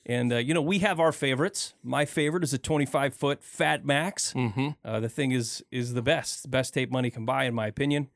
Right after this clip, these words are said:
Speaker 1: uh, 'cause they're not that expensive. And, uh, you should have one in your
Speaker 2: You should,
Speaker 1: toolbox,
Speaker 2: you should
Speaker 1: in
Speaker 2: have
Speaker 1: your tote.
Speaker 2: six. You should have six measuring tapes. You should have a little tiny one,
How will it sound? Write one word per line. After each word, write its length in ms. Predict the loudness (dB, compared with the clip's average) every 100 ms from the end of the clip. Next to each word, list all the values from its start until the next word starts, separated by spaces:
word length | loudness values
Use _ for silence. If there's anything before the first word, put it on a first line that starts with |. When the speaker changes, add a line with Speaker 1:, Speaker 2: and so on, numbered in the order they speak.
| _ _ _ -12
Speaker 1:
uh, 160 | -10 -8
'cause 200 | -8 -6
they're 80 |
not 200 | -2 -2 -2
that 120 | -4
expensive. 680 | -4 -6 -6 -4 -6 -8 -18 _ _ _ _
And, 240 | -8 -4 -2
uh, 40 |
you 180 | 0 0
should 160 | 0
have 240 | 0 0 0
one 300 | -2 -2 -6 _ _ _ _
in 220 | -2 0
your 480 | 0 2 2 0 -2 _ _ _ -2
Speaker 2:
You 160 | 2 4
should, 100 | 4
Speaker 1:
toolbox, 260 | 2 0
Speaker 2:
you 100 | 2
should 140 | 2 4
Speaker 1:
in 60 |
Speaker 2:
have 140 | 4 2
Speaker 1:
your 100 | 0
tote. 220 | 4 6
Speaker 2:
six. 480 | 4 4 2 2 -2 _ -8
You 180 | -2
should 100 | 2 4
have 100 | 4
six 340 | 4 4 4
measuring 340 | 4 4 4 4
tapes. 320 | 2 2 -4 -10 -12
You 80 | -2
should 40 | 0
have 100 | 2
a 40 |
little 200 | 4 2
tiny 280 | 4 2 4
one, 300 | 4 4 2